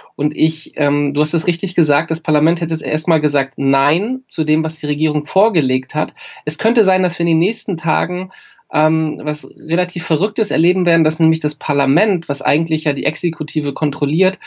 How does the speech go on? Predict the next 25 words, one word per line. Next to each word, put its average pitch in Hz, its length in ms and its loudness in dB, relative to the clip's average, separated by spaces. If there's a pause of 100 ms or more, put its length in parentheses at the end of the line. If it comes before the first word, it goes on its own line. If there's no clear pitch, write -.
(240)
selbst 185 320 0
Vorschläge 160 500 2
machen 120 320 -8
wird. 120 200 -10
Also 127 180 -2
dass 143 340 -2
wir 151 160 2
vielleicht 151 380 -2
parteiübergreifend, 170 1200 -2 (420)
ähm, 151 380 0
zu - 140 -4
irgendeiner 156 800 2 (320)
möglichen 175 640 4
Lösung 175 460 2
dieses 151 280 0
wirklich 165 280 -4
verfahrenen 160 640 0
Problems 143 640 0 (180)
kommen 131 480 2
könnten. 131 460 0
Das 123 160 -8
könnte 180 260 2
sowas 160 320 2
sein 156 400 2
wie, 143 260 0